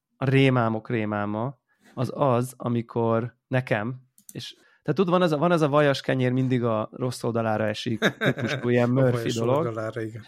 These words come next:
Speaker 1: Igen, hogy amikor, amikor valamiért az adódik, hogy mondjuk van egy papírod, és azt neked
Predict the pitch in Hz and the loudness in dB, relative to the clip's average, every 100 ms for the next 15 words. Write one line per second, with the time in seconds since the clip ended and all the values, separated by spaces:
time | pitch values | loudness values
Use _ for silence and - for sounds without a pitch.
0 | - - 143 127 143 180 - - _ - | -10 -2 2 4 4 2 -8 -20 _ -2
1 | 139 143 143 147 151 147 151 143 208 175 | 0 0 0 -2 -2 -2 0 2 2 4
2 | 147 143 147 131 120 120 - 127 123 123 | 4 2 2 0 0 -2 -2 -2 0 0
3 | 147 147 131 _ 135 131 117 117 123 - | 2 2 0 _ -4 -2 -2 -2 -6 -10
4 | _ _ _ 131 151 143 151 139 139 135 | _ _ _ -2 0 0 -2 0 2 2